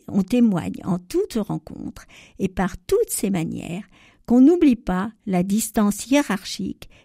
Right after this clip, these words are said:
existant entre le supérieur et soi. « Rester à sa place »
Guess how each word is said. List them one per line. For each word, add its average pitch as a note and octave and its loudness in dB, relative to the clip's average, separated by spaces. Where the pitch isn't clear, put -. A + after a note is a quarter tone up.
existant A3 -4
entre A#3 -2
le F#3+ 0
supérieur A3 -6
et D#4+ 0
soi. « - -10
Rester B3+ 2
à A3 0
sa G3+ -4
place » - -8